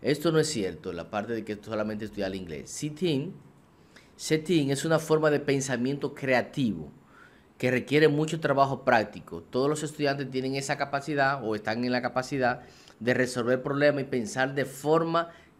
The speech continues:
crítica, independientemente del nivel de idioma que hablen o dominen las personas.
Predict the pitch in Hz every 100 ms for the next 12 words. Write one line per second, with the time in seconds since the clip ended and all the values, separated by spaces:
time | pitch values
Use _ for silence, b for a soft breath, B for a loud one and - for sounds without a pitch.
0 | - - 165 170 135 101 - 95 107 117
1 | 117 117 127 139 139 143 143 131 117 110
2 | 123 131 110 127 147 131 151 208 B B
3 | B B B B B _ - 120 117 127
4 | 135 135 - 120 120 110 113 120 123 120
5 | 117 - 110 95 - 101 90 85